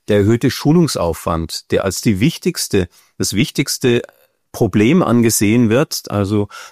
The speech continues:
das ist etwas, was fast achtzig Prozent sagen, ja, das ist ein Problem. Wir haben einen erhöhten Schulungsaufwand, aber wir haben jetzt keine sehr guten Schulungsmaterialien dazu. Aber positiv dagegen wieder, die Therapie,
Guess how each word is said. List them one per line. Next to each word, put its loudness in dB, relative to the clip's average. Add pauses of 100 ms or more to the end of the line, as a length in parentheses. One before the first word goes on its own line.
das -2
ist -8
etwas, -2
was -2
fast -4
achtzig -4
Prozent 0
sagen, 0
ja, 0
das -4
ist -6
ein 0
Problem. 0
Wir 0
haben 0
einen 2
erhöhten 0
Schulungsaufwand, -2
aber 0
wir 0
haben 0
jetzt -4
keine 0
sehr 0
guten 0
Schulungsmaterialien -2
dazu. 0 (720)
Aber -4 (840)
positiv 2
dagegen 2
wieder, 2 (800)
die 0 (100)
Therapie, 0